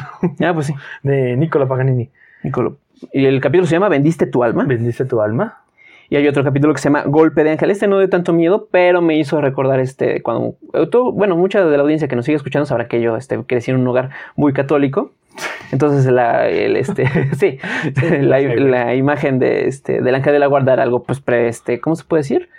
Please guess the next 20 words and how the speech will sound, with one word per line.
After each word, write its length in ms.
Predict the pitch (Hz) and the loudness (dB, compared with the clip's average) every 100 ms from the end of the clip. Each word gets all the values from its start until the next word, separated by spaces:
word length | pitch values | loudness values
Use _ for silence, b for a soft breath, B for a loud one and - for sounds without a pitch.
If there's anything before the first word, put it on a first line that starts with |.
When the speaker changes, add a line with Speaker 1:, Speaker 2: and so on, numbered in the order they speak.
| b b b b b | b b b b b
Speaker 2:
Recurrente 580 | 151 - 180 160 147 160 | -2 2 0 0 2 2
de 100 | 127 123 104 | 2 2 0
Speaker 1:
Recurrente 380 | 156 165 135 | 0 0 -2
en, 140 | 131 139 | -2 -2
en 100 | 131 | 0
tu 120 | 131 | 2
vida. 180 | 123 104 | 0 0
Speaker 2:
de, 160 | 127 131 | -2 0
de 140 | 139 | 0
platicar 400 | 147 175 - 359 | 2 0 2 2
más 160 | 285 240 | 2 0
que 120 | 277 | 0
nada, 260 | 302 214 - | 2 0 -4
porque 180 | - 151 | -2 0
Speaker 1:
Sí, 60 | 143 | 2
Speaker 2:
de 60 | |
Speaker 1:
sí. 40 | 175 | 2
Speaker 2:
ver 120 | 226 | 2
no. 240 | 160 135 - B B B B | 0 -2 -10 B B B B
<laughs> 340 | 156 139 139 | 0 0 -2